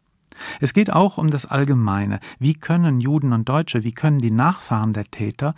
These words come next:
und die Nachfahren der Opfer heute miteinander überhaupt kommunizieren? Über den Abgrund hinweg, der sie und ihre Schicksale und ihre Familiengeschichten trennt, trennen muss. Über die Befangenheit hinweg,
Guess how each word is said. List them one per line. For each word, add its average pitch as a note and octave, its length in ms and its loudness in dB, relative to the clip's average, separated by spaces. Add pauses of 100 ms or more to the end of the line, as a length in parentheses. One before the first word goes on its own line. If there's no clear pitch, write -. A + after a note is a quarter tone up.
(180)
und D#3 200 2
die D#3 80 2
Nachfahren C3+ 540 0
der A2+ 140 -2
Opfer C#3 340 -2
heute C3+ 240 0
miteinander A#2 520 0
überhaupt C3 500 -2
kommunizieren? A#2+ 880 -2 (500)
Über D3 180 2
den C3 180 2
Abgrund D#3 440 -2
hinweg, D3+ 480 -2 (420)
der A#2 120 2
sie D3+ 220 2
und E3 120 4
ihre C#3 180 -2
Schicksale B2+ 520 0
und B2 100 0
ihre A#2+ 160 0
Familiengeschichten A#2+ 1040 0
trennt, C3 480 -8 (580)
trennen C3+ 380 2
muss. C3 420 -2 (760)
Über C#3+ 160 4
die B2+ 100 0
Befangenheit D#3+ 720 0
hinweg, D#3+ 400 -2